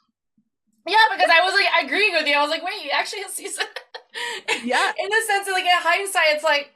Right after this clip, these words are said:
Speaker 1: "Ah, well, okay." And he's still with his woman. They're get-, they're moved in
Speaker 2: Mm-hmm.
Speaker 1: together. Like, okay, maybe.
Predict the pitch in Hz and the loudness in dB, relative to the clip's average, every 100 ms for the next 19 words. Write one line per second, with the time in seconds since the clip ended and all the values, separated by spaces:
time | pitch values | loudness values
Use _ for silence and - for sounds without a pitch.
0 | _ 381 523 427 - 381 494 466 381 453 | _ -8 -8 -8 -6 -4 -4 -6 -8 0
1 | 539 480 - - - 359 480 - 480 392 | 0 0 -8 -14 -6 -2 -2 0 -2 0
2 | 349 587 508 440 339 339 494 403 440 403 | -2 -4 -4 -6 -6 -6 -4 -4 -4 -8
3 | 392 349 359 349 247 285 330 508 679 403 | -8 -8 -10 -6 -6 -4 -4 -4 0 0
4 | 403 415 370 349 302 392 - 539 571 508 | 0 -2 2 2 2 -2 -2 0 -2 -4
5 | 370 - - - 294 392 | -16 -20 -20 -12 -8 -4